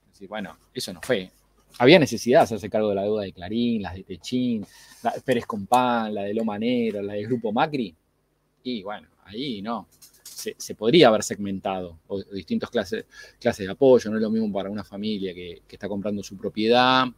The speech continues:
que tiene, que tiene lo, lo único, que estos grandes pulpos, donde aparte que el sistema, eh, lo, los vio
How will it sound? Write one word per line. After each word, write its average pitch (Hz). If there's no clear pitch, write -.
que 95
tiene, 98
que 98
tiene 107
lo, 104
lo 113
único, 147
que 104
estos 98
grandes 95
pulpos, 104
donde 92
aparte 107
que 95
el 92
sistema, 127
eh, 92
lo, 98
los 90
vio 110